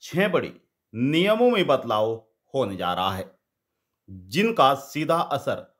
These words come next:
आम लोगों की या फिर आप कह सकते हैं कि गरीब लोगों की जेब पर पड़ने वाला है, क्योंकि इन नियमों से काफ़ी चीज़ें महंगी होने जा रही हैं। अगर आप भी जानना चाहते हैं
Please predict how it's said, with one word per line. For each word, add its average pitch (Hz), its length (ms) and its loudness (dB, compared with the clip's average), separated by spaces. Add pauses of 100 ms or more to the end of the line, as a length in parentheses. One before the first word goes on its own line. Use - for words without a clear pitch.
(220)
आम 190 380 4
लोगों 190 280 0
की - 160 -10 (340)
या 123 100 -6
फिर 131 120 -2
आप 127 220 0
कह 127 140 2
सकते 135 300 -6
हैं 131 260 -6
कि 135 240 -12
गरीब 151 360 2
लोगों 156 280 2
की 165 180 -6
जेब 113 320 -6
पर 101 160 -2 (400)
पड़ने 92 240 -2
वाला 87 200 -4
है, 95 140 -8 (880)
क्योंकि 196 220 -2
इन 196 220 2
नियमों 214 320 4
से 175 220 2 (500)
काफ़ी 175 340 4
चीज़ें 156 480 -4 (460)
महंगी 175 500 2
होने 117 300 -2
जा 95 200 0
रही 92 200 -8
हैं। 87 180 -14 (1300)
अगर 120 180 4
आप 123 200 6
भी 101 380 -8 (260)
जानना 131 480 2
चाहते 131 340 2
हैं 123 220 -8